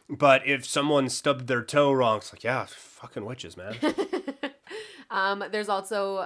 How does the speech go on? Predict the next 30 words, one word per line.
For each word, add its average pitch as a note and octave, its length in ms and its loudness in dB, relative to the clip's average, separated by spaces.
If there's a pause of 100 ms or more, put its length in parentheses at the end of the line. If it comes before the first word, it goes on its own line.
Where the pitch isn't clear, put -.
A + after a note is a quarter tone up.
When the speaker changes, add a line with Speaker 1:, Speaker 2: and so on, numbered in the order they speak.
Speaker 2:
uh, F3 240 -2
some G3+ 160 -10
of F#3+ 80 -10
the G3 160 -10
Egyptologists F3+ 680 -8
have F#3+ 120 -10
pointed F3+ 400 -10
to F3+ 160 -10
a F3 40 -8
pulley, G3 540 -8
uh, D#3 360 -10 (140)
pulley A3+ 220 -2
system A3+ 540 -6 (280)
and F#3 120 -10
also F#3 240 -8
steep F#3 400 -16
ramps F#3 480 -10
to G3+ 100 -14
have F#3 220 -14
built D3 200 -16
the F3 60 -16
pyramids. F#3 720 -12 (300)
Um, E3+ 160 -6
there's F#3+ 160 -8
also G3+ 240 -6
tool G3 340 -8
marks G#3 300 -4
on F#3+ 100 -8
the F3+ 80 -8
stones F#3+ 640 -8